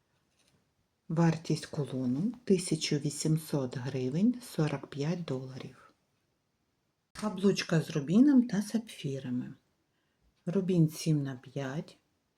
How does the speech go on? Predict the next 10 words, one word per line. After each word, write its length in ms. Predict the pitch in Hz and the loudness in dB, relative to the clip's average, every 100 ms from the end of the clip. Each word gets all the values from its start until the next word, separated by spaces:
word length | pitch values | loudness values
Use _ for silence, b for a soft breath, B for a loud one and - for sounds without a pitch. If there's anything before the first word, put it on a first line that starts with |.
| _ _ - | _ _ -4
розмір 600 | 165 170 165 151 147 - | 0 4 4 2 -2 -4
поверхні 680 | 143 135 170 247 - 175 151 | -8 -2 2 2 2 0 0
тринадцять 720 | - 151 143 185 240 - - | 0 -2 2 2 2 0 -2
на 140 | 151 | -2
дванадцять. 880 | 185 170 202 143 127 123 - - - _ _ _ _ _ _ _ b b b b - | -2 2 2 2 -2 -10 -14 -14 -18 _ _ _ _ _ _ _ b b b b -2
Вісімнадцятий 840 | 165 175 220 202 156 143 139 - 139 | -2 6 8 10 8 2 -6 -6 -8
з 80 | |
половиною 760 | - 156 151 156 156 147 139 135 | -4 -4 0 2 4 2 0 -2
розмір 460 | 143 139 135 127 - | -2 -2 -4 -8 -4
каблучки. 720 | 170 160 135 123 - - | -2 -2 -4 -8 -12 -8